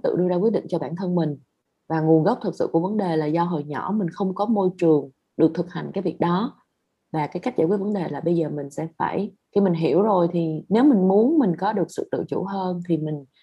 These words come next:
sẽ tập đưa ra những cái quyết định từ nhỏ tới lớn và tập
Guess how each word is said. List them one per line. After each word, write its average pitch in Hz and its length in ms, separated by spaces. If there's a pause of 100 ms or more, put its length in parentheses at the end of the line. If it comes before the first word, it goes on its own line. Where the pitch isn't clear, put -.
(160)
sẽ - 380 (140)
tập 180 180 (240)
đưa 196 160
ra 185 100
những 160 180
cái 196 140
quyết 247 160
định 170 140 (500)
từ 165 280
nhỏ 151 320
tới 196 120
lớn 196 360 (360)
và - 60
tập 147 180